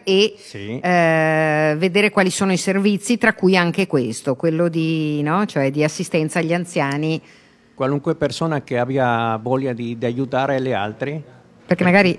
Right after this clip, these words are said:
Speaker 1: non lo sanno,
Speaker 2: Non lo
Speaker 1: può
Speaker 2: sanno,
Speaker 1: essere che non sanno
Speaker 2: sì.
Speaker 1: che c'è questa possibilità di dare una mano.
Speaker 2: Per-, perché anch'io,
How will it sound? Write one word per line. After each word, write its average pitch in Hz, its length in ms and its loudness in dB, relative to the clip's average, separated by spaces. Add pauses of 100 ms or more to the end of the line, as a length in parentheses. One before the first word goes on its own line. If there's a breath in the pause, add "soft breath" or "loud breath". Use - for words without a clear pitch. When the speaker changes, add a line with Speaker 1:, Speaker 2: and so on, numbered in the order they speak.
Speaker 1:
non 180 220 4
lo 185 120 8
sanno, 202 560 4
Speaker 2:
Non 269 80 6
lo 320 80 6
Speaker 1:
può 302 80 0
Speaker 2:
sanno, 160 160 4
Speaker 1:
essere 165 320 2
che 185 100 0
non 175 160 2
sanno 190 240 4
Speaker 2:
sì. 180 80 2
Speaker 1:
che 175 60 4
c'è 190 120 2
questa 175 220 0
possibilità 175 440 2
di 175 80 0
dare 170 220 4
una 196 140 0
mano. 214 380 4
Speaker 2:
Per-, 269 100 0 (160)
perché 143 220 -4
anch'io, 110 840 0